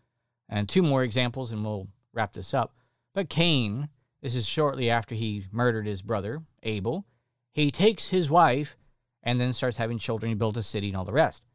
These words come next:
Who was his wife? Where did Cain's wife come from? People have a big problem with this. Where did she come from?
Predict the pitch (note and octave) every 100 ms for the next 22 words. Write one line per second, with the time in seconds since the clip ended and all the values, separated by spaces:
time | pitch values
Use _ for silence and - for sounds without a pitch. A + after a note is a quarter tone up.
0 | _ _ _ _ _ _ _ _ _ _
1 | C4 C#4 A#3+ B3 A#3+ G#3 F2+ _ _ _
2 | _ _ _ _ _ _ _ _ _ _
3 | _ - C3 F3 F#3 E3+ E3+ E3 C#3 A#2+
4 | E3 A2+ - - - C3 A2+ G#2 C3 G#3+
5 | C3 G2 B2+ A#2+ C#3+ F3 C#3+ - A#2 D#3
6 | - _ _ _ _ _ _ - A2+ B2
7 | G#3+ C#4 A#2